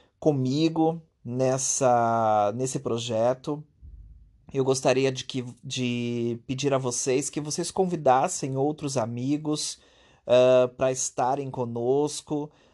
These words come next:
ah, pra que eles possam também participar e ouvir, ah, o nosso podcast, pra que eles possam, ah, contribuir de alguma maneira, seja com a presença, seja com experiências,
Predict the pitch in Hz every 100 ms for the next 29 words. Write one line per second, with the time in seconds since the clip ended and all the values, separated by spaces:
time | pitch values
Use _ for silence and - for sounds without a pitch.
0 | _ - 127 123 120 120 - 131 135 139
1 | 131 - 131 127 135 127 127 127 131 131
2 | 131 123 - 127 - 123 139 139 123 117
3 | 120 123 139 151 147 151 _ _ _ -
4 | 120 120 123 - 135 127 123 - 117 -
5 | 123 139 139 - 139 139 - 135 135 127
6 | - 123 127 - - 127 123 - - 127
7 | 123 120 120 117 117 120 - _ _ _
8 | _ - 123 120 120 165 185 190 185 156
9 | 139 160 160 _ - 131 127 131 135 135
10 | 131 110 120 131 123 - 127 127 - 123
11 | 120 123 113 117 120 139 143 135 123 131
12 | 127 - 123 120 - 120 113 107 120 135
13 | 143 - 143 -